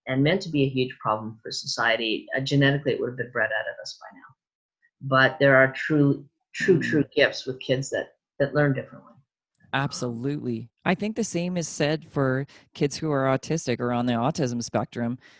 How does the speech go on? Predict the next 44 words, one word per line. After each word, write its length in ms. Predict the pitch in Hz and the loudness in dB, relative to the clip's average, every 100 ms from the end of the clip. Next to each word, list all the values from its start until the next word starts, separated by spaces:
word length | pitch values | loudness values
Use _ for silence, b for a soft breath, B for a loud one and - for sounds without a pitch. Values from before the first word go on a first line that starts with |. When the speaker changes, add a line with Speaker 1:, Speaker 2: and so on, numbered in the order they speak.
| b - | b 0
Speaker 2:
They 140 | 190 | 2
are 180 | 120 104 | 2 0
such 360 | - 180 170 - | -2 -2 -2 -4
incredible 600 | 143 - - 170 151 135 | -8 -6 -2 0 0 -2
gifts 280 | 156 170 - | 0 -2 0
they 160 | 135 120 - | 0 0 0
bring. 320 | 135 170 135 | -2 -2 -2
Why 160 | 120 139 | 0 0
would 160 | 156 | 0
you 100 | 151 - _ | -4 -10 _
ever 320 | 131 143 143 | 2 4 2
want 360 | 131 127 123 - | 2 2 0 -2
to 140 | 131 120 - | -10 -10 -12
tamper 520 | - 135 - 127 113 | -4 -2 -2 -2 -4
that? 420 | 117 110 - - - b b b | -4 -8 -10 -18 -20 b b b
Why 120 | 135 | 2
would 180 | 170 185 | 2 0
you 160 | 196 - - | -4 -4 2
ever 380 | 156 160 170 160 | 2 4 2 0
want 480 | 147 139 131 - b b b - | -2 -2 -2 -6 b b b -6
to 140 | 151 | -2
do 200 | 151 143 - | 0 0 0
anything 500 | 147 151 - 139 123 | 0 0 -2 -2 0
but 220 | 135 127 - _ - | 2 2 0 _ -4
encourage 800 | 123 - - 139 139 139 127 - - | -2 -4 -2 2 4 2 0 -10 -12
what 360 | 117 135 123 | 0 0 2
their 140 | 135 123 | 0 -2
gifts 360 | 135 127 - | -2 -4 -2
are? 280 | 131 123 131 - _ _ _ | -4 -4 -6 -10 _ _ _
And 120 | 143 | 2
we 120 | 147 | 2
do 280 | 131 151 175 | 4 4 6
often, 400 | 127 165 - 117 | 6 4 2 2
we 80 | 120 | 0
try 220 | - 135 | 2 2
and 80 | 131 | 4
make 160 | 127 120 | 2 0
them 100 | 127 | -4
fit 240 | - 135 | 2 2
in 120 | 123 | 4
the 60 | 123 | 2
mold 320 | 120 127 135 | 4 2 2
of 120 | 123 | -2
society, 680 | - 113 113 143 175 - 143 | -4 -6 -4 -4 -4 -8 -12